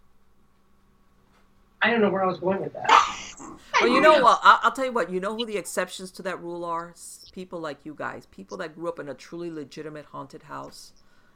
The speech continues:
Speaker 2: And because they were a kid or for different circumstances, couldn't move out.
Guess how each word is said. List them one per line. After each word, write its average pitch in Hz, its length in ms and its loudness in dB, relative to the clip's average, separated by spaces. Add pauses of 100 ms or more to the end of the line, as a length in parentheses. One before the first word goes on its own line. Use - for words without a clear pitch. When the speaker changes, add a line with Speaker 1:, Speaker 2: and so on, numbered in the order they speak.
Speaker 2:
And 147 140 -12
because 156 320 -10
they 170 80 -8
were 156 180 -6
a 147 80 -10
kid 202 220 -8
or 190 40 -8
for 156 180 -16 (120)
different 170 320 -12
circumstances, 165 840 -14
couldn't 175 320 -12
move 160 160 -10
out. 127 280 -6